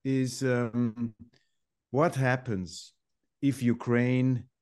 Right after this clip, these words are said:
really loses? I mean, if the army is on its knees, Zelensky is, uh,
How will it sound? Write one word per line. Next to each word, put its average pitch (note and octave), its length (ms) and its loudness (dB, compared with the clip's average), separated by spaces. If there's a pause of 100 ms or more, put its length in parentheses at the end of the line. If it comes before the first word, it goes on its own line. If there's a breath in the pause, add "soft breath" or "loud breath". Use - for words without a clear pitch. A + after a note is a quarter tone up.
(300)
really B2 340 4
loses? A2 600 0
I - 40 -10
mean, B2+ 180 0
if C3 180 0
the C3+ 140 2
army D3 580 4 (400)
is B2 160 -4
on C3+ 180 2
its B2+ 240 -2
knees, C#3 600 2 (320)
Zelensky C#3 920 2
is, - 220 -6
uh, A#2+ 320 0